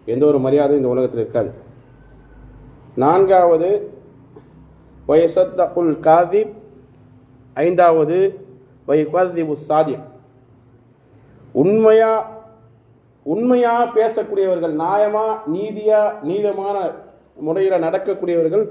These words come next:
பொய் என்று சொல்வார்கள். யார் உண்மையை சொல்றாங்களோ, உண்மையை பேசுறாங்களோ, அவங்க என்ன செய்வாங்க, மக்களே பொய் சொல்ற மாதிரி இப்படின்றவங்க.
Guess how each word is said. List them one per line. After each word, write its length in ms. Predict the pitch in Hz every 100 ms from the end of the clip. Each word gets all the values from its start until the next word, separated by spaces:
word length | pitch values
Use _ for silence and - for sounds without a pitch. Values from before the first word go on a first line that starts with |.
| -
பொய் 160 | 208 247
என்று 140 | 214 202
சொல்வார்கள். 360 | 180 170 151 127 - - _ _ _ 135
யார் 260 | 165 202 180
உண்மையை 320 | 202 220 208 208
சொல்றாங்களோ, 400 | 175 165 175 214 - - - _ -
உண்மையை 280 | 165 220 220 208
பேசுறாங்களோ, 420 | 196 185 175 202 208
அவங்க 160 | 190 185
என்ன 120 | 196 208
செய்வாங்க, 280 | 196 165 151
மக்களே 280 | 147 170 123 - - - _ _ _ _ _
பொய் 200 | 175 196 196
சொல்ற 200 | 170 165
மாதிரி 180 | 156 151 139
இப்படின்றவங்க. 440 | 135 127 113 98